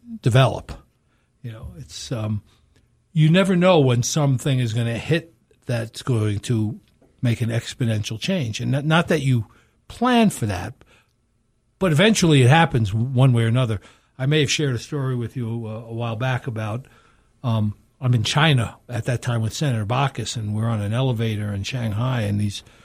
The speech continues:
the door opens, and there's these two American-looking women in the elevator,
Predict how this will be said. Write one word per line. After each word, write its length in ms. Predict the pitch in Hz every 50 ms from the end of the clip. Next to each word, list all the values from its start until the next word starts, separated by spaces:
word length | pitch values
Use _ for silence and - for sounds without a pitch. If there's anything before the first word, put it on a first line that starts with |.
| _ _ _ _ _ _ _ -
the 100 | 147 127
door 260 | 139 143 139 135 131
opens, 340 | 131 127 - 123 110 - -
and 140 | 127 117
there's 240 | 110 120 113 107 -
these 180 | - 113 - -
two 380 | - - 139 127 123 117 120 - - _ _ _ _ _ _ _ _ _ _ _ _ _ _ - - _ _ _
American-looking 1120 | 127 123 123 123 123 120 - - 123 117 120 131 156 - 127 117 113 - - 117 110 110
women 320 | 120 139 147 131 113 113 123
in 100 | 113 117
the 120 | 117 117
elevator, 500 | 151 202 190 143 127 117 117 127 143 139